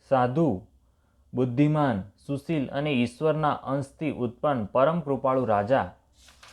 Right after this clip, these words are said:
સર્વેને સાંભળીને અને તેમની વાણી, ભક્તિ, વિનય અને ચાલને ઓળખીને સુંદર મીઠી વાણીથી સૌનું યથાયોગ્ય સન્માન કરે છે.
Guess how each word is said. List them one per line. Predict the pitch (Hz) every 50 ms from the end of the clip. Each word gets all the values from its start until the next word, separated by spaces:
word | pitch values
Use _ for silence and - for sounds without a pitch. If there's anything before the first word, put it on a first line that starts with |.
| - - - - - _ - - _ _ _ _ _ _ _ _ _ _ _ _ _ _ _ _ _ _ _ _ _ _ _ _ _ _ _ - _ _ _ _ _ _ _ _ _ _ _ _ _ _ _ _ _ _ _ _ _ _ _ _ _ _ _ _ _ - _ _ _ _ _ _ _ _ -
સર્વેને | 151 151 156 156 - - 185 185
સાંભળીને | 170 - - 123 117 113 110 120 139 160 165 156 127 98 - -
અને | 120 139 156 160
તેમની | 147 - 143 139 147 156 156
વાણી, | 131 117 123 123 131 147 156 151
ભક્તિ, | 117 101 120 120 - - - 160 147
વિનય | 113 117 123 127 143 147 143
અને | - - 131 139 147 139
ચાલને | - - 123 120 123 135 143 147
ઓળખીને | 135 117 113 110 107 - 147 151 151 135
સુંદર | 101 - - 135 139 147 151 160 147 131
મીઠી | 123 123 131 131 127 - 160
વાણીથી | 143 131 120 117 120 131 131 135 147 127
સૌનું | - - 135 131 139 143 143 131
યથાયોગ્ય | 110 117 117 117 - 127 131 139 143 131 135 139
સન્માન | 127 - - 113 107 101 98 98 113 127
કરે | 127 127 107 101 95
છે. | 92 95 90